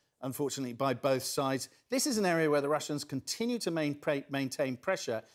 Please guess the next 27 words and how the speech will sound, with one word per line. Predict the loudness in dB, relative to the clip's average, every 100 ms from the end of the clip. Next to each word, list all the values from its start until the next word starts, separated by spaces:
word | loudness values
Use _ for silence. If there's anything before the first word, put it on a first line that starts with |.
| _ 0
and | 4
at | 4
the | 2
same | 0 0 0
time, | -2 0 -2 -4 _ _ 0
the |
Russians | 2 2 0 -2
have | -2
been | -2
trying | 0 0
to | 0
remove | 0 0 4 6 6 4 0 -12 _
forces | -4 0 2 0 -4
from | 0 2 4
that | 4 2 0
area | 2 4 2 0 -10 -4
to | 0
reinforce | 4 6 6 4 0 0 0 -4 -12 _ -2
down | -2 0
here | -2 -2 -2
in |
the | -4
south. | -4 -4 -4
And | 0
that | 0
has | 0 0
given | 4 4 2 -2